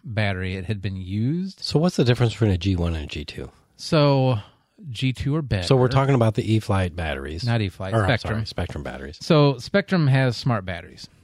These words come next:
Speaker 1: Their G one <clears throat> smart batteries, the two biggest differences, um, the G ones have the charging lead that comes off the normal one, and then it also has the balance lead. So you have to plug two things in. That makes it sound terrible.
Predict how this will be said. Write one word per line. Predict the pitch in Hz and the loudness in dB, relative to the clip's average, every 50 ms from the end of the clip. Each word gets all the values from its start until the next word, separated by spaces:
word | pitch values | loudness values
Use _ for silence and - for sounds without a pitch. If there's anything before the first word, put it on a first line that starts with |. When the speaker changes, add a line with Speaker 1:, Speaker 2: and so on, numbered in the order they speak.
| _ _ - | _ _ -8
Speaker 1:
Their | 120 110 120 113 113 113 110 110 107 104 | -2 0 2 2 2 2 2 2 0 0
G | 95 90 104 113 147 185 | -4 -6 -4 -4 -4 -2
one | 185 160 139 131 120 120 117 | -4 -4 -4 -4 -4 -4 -6
<clears throat> | - 101 | -6 -4
smart | 127 117 110 104 101 | -4 -4 -4 -2 -2
batteries, | 98 95 95 92 98 98 95 90 90 - - - _ _ _ _ _ _ _ | -2 0 0 2 2 0 0 -2 -4 -10 -18 -20 _ _ _ _ _ _ _
the | 120 117 104 - _ | -2 -2 -2 -2 _
two | - - - 165 | -6 -4 -4 -2
biggest | 127 107 143 156 156 160 - - | 0 0 0 0 0 -2 -4 -2
differences, | - 113 - 113 101 87 - 98 95 92 90 - - _ - - - _ _ _ | -4 -4 -4 -4 -6 -6 -6 -6 -6 -8 -8 -12 -16 _ -20 -20 -20 _ _ _
um, | - 123 107 104 98 92 92 90 85 - | -4 -2 0 0 0 -2 -4 -6 -8 -2
the | 113 117 | -2 -2
G | 107 107 135 151 | 0 2 2 4
ones | 143 135 123 120 123 123 110 - | 4 4 4 4 2 0 -2 -2
have | - 120 110 107 104 98 95 95 | -2 0 0 0 0 -2 -2 -2
the | 98 104 98 95 95 95 95 | -2 0 0 0 0 -2 -2
charging | - - 127 120 110 98 107 107 107 104 104 104 104 92 98 107 | -2 0 0 2 2 2 0 0 0 0 0 0 0 -2 -2 -2
lead | 107 107 104 104 110 104 | 0 0 0 0 -2 -4
that | 104 110 - | -6 -8 -4
comes | - 107 104 95 | -2 -2 0 0
off | 104 98 98 101 | 0 0 0 -2
the | - - | 0 0
normal | 104 104 101 98 90 87 85 | 0 2 2 0 -2 -4 -6
one, | 87 87 87 92 92 - - - _ _ - | -6 -6 -6 -6 -8 -10 -16 -20 _ _ -6
and | 117 | -6
then | 107 101 | -4 -4
it | 92 | -2
also | 101 110 104 - 113 | -2 -2 -2 -2 -4
has | 92 98 95 | -4 -4 -4
the | 92 104 | -2 0
balance | 101 120 120 107 92 85 - - | 2 2 2 2 0 -4 -6 -12
lead. | - - - 151 - - _ _ _ | -16 -18 -18 -20 -20 -20 _ _ _
So | - - - | -16 -10 -8
you | 101 87 | -6 -4
have | 92 90 | -6 -6
to | - _ | -8 _
plug | - 110 104 90 | -8 -8 -8 -6
two | - - 120 107 | -4 -4 -2 -2
things | - 104 98 98 92 90 | -2 -2 -4 -4 -4 -4
in. | 101 87 - 101 120 - _ _ _ _ _ _ _ _ _ _ _ _ _ _ _ _ _ _ | -6 -6 -8 -10 -16 -20 _ _ _ _ _ _ _ _ _ _ _ _ _ _ _ _ _ _
That | 196 127 101 92 87 - | -16 -12 -10 -10 -10 -10
makes | 98 90 90 90 - | -10 -10 -10 -10 -12
it | 87 90 | -16 -12
sound | - 101 92 87 85 80 - | -10 -10 -8 -8 -10 -12 -12
terrible. | - - - 110 87 80 78 82 85 90 | -10 -8 -6 -6 -6 -8 -12 -16 -18 -20